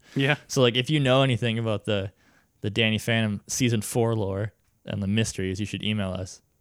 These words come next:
Speaker 2: at goandghostpod at gmail dot com or D M us. I mean, we read it.
Speaker 1: Yeah, we're, we're there.
Speaker 2: So it's like, we'll talk about season four stuff at some point next season. Whatever you
Speaker 1: Yeah,
Speaker 2: send
Speaker 1: whatever
Speaker 2: us.
Speaker 1: we can find.
Speaker 2: Yeah.
Speaker 1: Maybe we'll have a,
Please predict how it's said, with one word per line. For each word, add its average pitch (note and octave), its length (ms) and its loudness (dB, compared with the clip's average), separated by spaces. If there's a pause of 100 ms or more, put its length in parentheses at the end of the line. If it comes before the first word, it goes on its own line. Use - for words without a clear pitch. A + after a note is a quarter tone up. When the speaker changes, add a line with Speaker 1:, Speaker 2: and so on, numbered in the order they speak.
(220)
Speaker 2:
at G#2+ 140 -8
goandghostpod F#2+ 540 -4
at F#2 60 -6
gmail F#2+ 200 -6
dot F#2+ 140 -8
com G2+ 320 -10 (160)
or A#2+ 120 2
D A#2+ 220 0
M A2+ 140 0
us. G2 200 -4
I G#2+ 40 -4
mean, G#2 160 -2 (140)
we G#2+ 140 -2
read G#2+ 220 -2
it. G2 200 -6 (260)
Speaker 1:
Yeah, D3 260 0
we're, A#2+ 140 -8
we're B2+ 220 0
there. C3+ 280 2 (180)
Speaker 2:
So A2+ 140 -2
it's F#2 120 -2
like, G2 120 0
we'll A#2 100 2
talk D#3 240 2
about A2+ 300 4 (840)
season A#2+ 280 -2
four A#2+ 200 0
stuff A2+ 180 -2
at A2 80 -10
some A2 180 0
point G#2 200 -2
next G2 160 -6
season. G2+ 300 -4 (600)
Whatever G#2+ 200 0
you B2+ 60 2
Speaker 1:
Yeah, C#3 40 0
Speaker 2:
send B2+ 160 -2
Speaker 1:
whatever A#2+ 160 2
Speaker 2:
us. A#2 60 -6
Speaker 1:
we A#2 60 -2
can A2 60 -8
find. A#2 320 -6 (640)
Speaker 2:
Yeah. A#2+ 140 2
Speaker 1:
Maybe D#3+ 160 6
we'll D#3 140 4
have D3+ 180 2
a, C#3 200 2